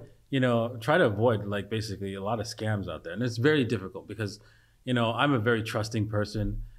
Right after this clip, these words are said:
and I've been, like, seduced by somebody who told me, "Hey, you know what? I have this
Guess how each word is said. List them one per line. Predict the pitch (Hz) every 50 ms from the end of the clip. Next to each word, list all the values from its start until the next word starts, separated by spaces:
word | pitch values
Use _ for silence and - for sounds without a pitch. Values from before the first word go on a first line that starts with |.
| - -
and | 131 135
I've | 147 147 131 104
been, | 113 104 104 107 104 98 -
like, | 107 98 95 92 - - - _ - - - -
seduced | - - - 113 104 120 123 113 107 117 117
by | 113 117 107
somebody | 110 110 127 113 113 113 110 113 107 104
who | 110 107 101 104 - - - - - - -
told | - 147 131 123 113
me, | 113 120
"Hey, | 117 135 170 180 156 123 117
you | 135 143
know | 151 151 143
what? | 143 147 143 123
I | 123 117
have | 127 123 117 113
this | 120 110 113